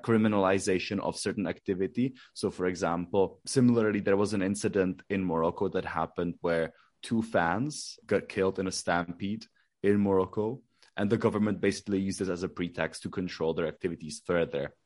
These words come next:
There's also cases where people got arrested after a football match because of the chants that they were, or the songs that they were singing. It's really surprising, some of the things that they chant. You know, they chant stuff as well as, like,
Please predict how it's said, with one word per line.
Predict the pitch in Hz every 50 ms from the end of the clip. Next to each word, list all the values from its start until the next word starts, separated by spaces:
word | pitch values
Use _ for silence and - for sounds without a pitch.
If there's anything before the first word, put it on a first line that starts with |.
| _ _
There's | - - 87 107 95 92 92 90 85 -
also | - - - 92 95 - - 110 101
cases | 92 - 101 90 90 - - 95 92 87 -
where | - - 90 87 85 85 82 80 80 80 - _ _ _ _ _ _ _
people | 110 101 104 101
got | 92 98 - -
arrested | 90 85 85 85 - - - 98 92 90 - - -
after | 85 85 90 90 - - 110 104
a | 104
football | 104 - - 113 104 98 110 107 104
match | 104 104 104 104 104 104 107 - -
because | - 98 92 - 95 90 90
of | 87 82 -
the | 90 87
chants | - - 82 80 85 87
that | - 90 85
they | - 92 90
were, | 90 90 92 90 87 87 90 87 - -
or | - 101 101
the | 90 101
songs | 92 - - 92 92 92
that | 92 98 85
they | 90 92
were | 90 90 90 87 87 87 87 82 - -
singing. | - - - 101 95 92 92 90 90 95 95 95 _ _ _ - - _
It's | - 110
really | 107 135 180 214
surprising, | 214 - 151 - - 113 117 123 113 117 113 107 92 - - 95 - -
some | 98 - - 123
of | 127
the | 117 110
things | 113 113 107 98
that | 101 92 80
they | 90 87 87
chant. | 85 - 113 104 95 87 87
You | 87
know, | 85 82 80
they | 78 90 92
chant | 90 - 107 95 95 95 95
stuff | - - 92 92 - - -
as | 98 95 85 82
well | 98 92 92 90 -
as, | 92 87 - -
like, | 87 82 80 -